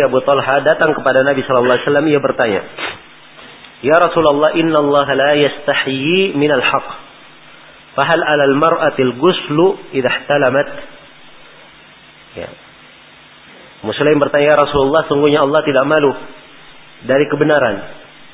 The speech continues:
Ini pembukaan beliau sampaikan. Dan ini dari uslub pembicaraan, seorang membawakan pendalilan atau membawakan ibarat-ibarat yang menunjukkan apa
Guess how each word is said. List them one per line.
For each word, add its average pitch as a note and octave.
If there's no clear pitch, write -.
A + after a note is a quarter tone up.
Ini C#3
pembukaan C3+
beliau A2+
sampaikan. A#2+
Dan -
ini C3+
dari C#3
uslub D#3+
pembicaraan, C3
seorang B2
membawakan A#2
pendalilan B2
atau -
membawakan A#2
ibarat-ibarat B2+
yang C3
menunjukkan C#3+
apa E3